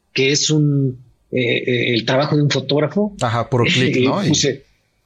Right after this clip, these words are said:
Speaker 1: eh, sí, pu-, puro apriétale y listo, y ya está la foto, y ahora a cobrar y a ganar mucho dinero. Y pues no, sí, no, no dudo que, y conozco fotógrafos que sí les va muy bien, pero pues la mayoría no, no es el caso, al menos de,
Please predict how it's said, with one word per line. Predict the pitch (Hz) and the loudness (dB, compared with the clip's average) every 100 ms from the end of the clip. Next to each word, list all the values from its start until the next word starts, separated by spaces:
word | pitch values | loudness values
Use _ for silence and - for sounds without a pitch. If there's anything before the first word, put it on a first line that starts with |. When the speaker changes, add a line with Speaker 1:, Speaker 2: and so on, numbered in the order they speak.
| _ _ 185 | _ _ 0
Speaker 1:
eh, | 175 | 2
sí, | 165 160 - | 2 0 0
pu-, | 175 131 - | -2 0 2
puro | 175 180 156 | 2 4 4
apriétale | 127 - 175 190 220 233 220 | 2 0 -2 0 -2 -2 0
y | 156 | 2
listo, | 214 - 254 | 0 -2 -4
y | 196 | -2
ya | 156 | -2
está | - | 0
la | 180 151 | -2 0
foto, | 185 190 240 - | -2 -2 0 -2
y | 135 123 127 | -4 -2 0
ahora | 123 123 | 0 0
a | 117 - | 0 0
cobrar | 127 131 147 123 | 0 0 -2 -2
y | |
a | 117 | -2
ganar | 120 147 156 | 0 -2 -4
mucho | 143 123 | -6 -6
dinero. | 107 - - _ - - - | -6 -6 -8 _ -20 -8 -2
Y | 180 | 0
pues | 190 | 2
no, | 240 220 - | 2 2 0
sí, | 120 107 | 0 2
no, | 107 | 2
no | 98 120 | 2 2
dudo | 117 123 120 | 2 2 0
que, | 104 | -2
y | 98 98 | -2 -2
conozco | - 104 120 113 92 | -4 -2 -2 -2 -6
fotógrafos | 92 110 117 101 - _ _ _ _ - | -4 -2 -2 -2 -6 _ _ _ _ -4
que | 95 | -2
sí | 123 | 0
les | 113 107 | 0 2
va | 117 | 2
muy | 151 | 2
bien, | 165 143 151 _ _ _ _ _ _ _ - - | 2 0 -6 _ _ _ _ _ _ _ -20 -8
pero | 135 139 143 151 - - - - | -2 0 0 -2 -6 -20 -20 -6
pues | 113 | -4
la | - | -2
mayoría | 113 113 120 110 | 0 0 0 0
no, | 107 107 | 0 0
no | 110 123 | 0 0
es | 123 | 0
el | 127 | -2
caso, | 135 139 185 143 | -2 -2 -2 0
al | 135 | 0
menos | 143 165 185 - - | 2 2 0 -2 -4
de, | 131 127 | -2 -2